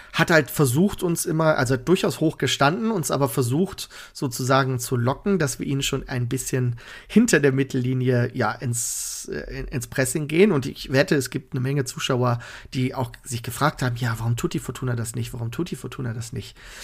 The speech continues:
Ja, weil es nicht unsere Taktik ist. Und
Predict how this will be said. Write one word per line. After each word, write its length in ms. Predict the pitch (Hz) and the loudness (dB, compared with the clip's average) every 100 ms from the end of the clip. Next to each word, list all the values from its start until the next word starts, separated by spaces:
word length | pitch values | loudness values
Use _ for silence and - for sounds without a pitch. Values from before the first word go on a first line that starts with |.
| - - - | -14 -14 -8
Ja, 240 | - 160 127 | -2 0 2
weil 100 | 113 | 0
es 140 | 117 | -2
nicht 160 | 147 185 | -2 -2
unsere 220 | 160 160 | -2 0
Taktik 400 | 190 - 127 - | 0 0 -8 -8
ist. 240 | - - | -10 -8
Und 480 | 131 113 117 - | -8 -8 -8 -12